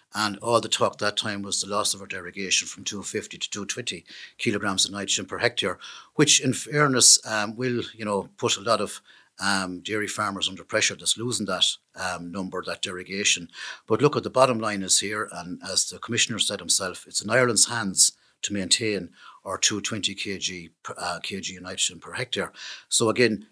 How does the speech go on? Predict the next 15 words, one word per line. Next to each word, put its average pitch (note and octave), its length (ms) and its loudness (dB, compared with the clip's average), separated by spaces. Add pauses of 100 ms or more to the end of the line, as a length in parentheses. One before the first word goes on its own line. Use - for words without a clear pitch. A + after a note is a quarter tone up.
(180)
this C3 200 8
is - 40 6
the A#2+ 100 -2
time A2 400 2
for G#2 160 -8
farmers G#2+ 420 2
to - 100 4
be G2+ 60 -14
thinking A#2 300 -2
about G2 320 -4
what C3+ 200 -6
they're A2+ 100 -4
going F#2+ 220 -12
to - 80 -4
do, E2 260 -12